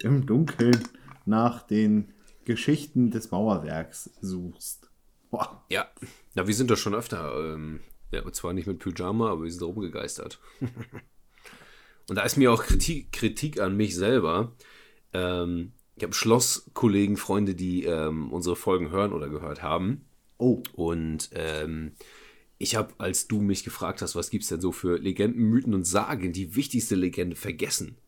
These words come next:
Speaker 2: ne? Ein
Speaker 1: Ah.
Speaker 2: guter Freund, wut-, guter Freund, Kollege und, äh, Mitstreiter,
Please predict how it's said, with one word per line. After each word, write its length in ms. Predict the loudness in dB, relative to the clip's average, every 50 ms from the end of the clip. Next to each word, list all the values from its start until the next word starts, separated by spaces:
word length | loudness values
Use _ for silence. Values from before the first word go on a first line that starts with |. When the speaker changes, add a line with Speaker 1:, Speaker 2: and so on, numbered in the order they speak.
| _ _
Speaker 2:
ne? 220 | -6 -6 -6 -6 -8 -14 _ _ _ _ -20 -20 -20 -20 _
Ein 160 | -4 -2 0 0
Speaker 1:
Ah. 40 |
Speaker 2:
guter 300 | 0 4 6 8 8 8
Freund, 540 | 6 4 2 4 6 6 6 4 0 -6 -10 -12 -14
wut-, 380 | -10 -2 -2 -2 -2 -2 -6 -4
guter 400 | 4 4 4 6 6 4 4 4
Freund, 400 | 2 0 0 2 4 4 2 2
Kollege 500 | 2 2 2 4 4 4 4 4 2 2
und, 400 | 2 2 2 2 2 0 0 -2
äh, 200 | -2 0 0 0
Mitstreiter, 880 | 0 -2 -2 -2 -2 -4 -4 -8 -10 -10 -8 -6 -6 -4 -4 -4 -4 -6